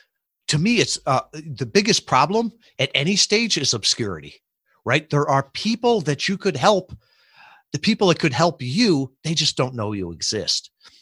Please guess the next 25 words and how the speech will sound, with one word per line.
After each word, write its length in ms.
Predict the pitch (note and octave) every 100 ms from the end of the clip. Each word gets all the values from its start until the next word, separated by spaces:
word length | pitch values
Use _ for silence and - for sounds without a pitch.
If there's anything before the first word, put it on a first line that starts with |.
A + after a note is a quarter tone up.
| -
So 220 | - D3+
the 100 | B2+
idea 500 | B2 C#3 B2+ D#3+ D3+
of, 520 | D3 C#3 C3+ B2 A#2+ - - - A#2
um, 240 | A#2 G2+ -
"I'm 140 | D3+
gonna 160 | D3 C3
hold 340 | - D#3+ D#3
it 220 | D#3 -
tight 400 | - - G3+ - - _ _ _ -
and 240 | B2+ A#2+
not 220 | C3 C#3+
let 200 | C#3+ C#3+
anybody 440 | C#3 C#3+ B2+ C3 B2+
know 480 | A#2+ B2 F3+ G#3+ _
until 300 | B2 C3 C#3
I 100 | A#2+
launch 420 | A2+ G#2 B2 D3 A3
it," 220 | A#3 - _ _
I 60 | C3
think 180 | D3+ C3
that's 200 | B2 A2+
a 40 |
mistake, 560 | G#2 - G2 E2 - - _ _ _ G2
right? 200 | C3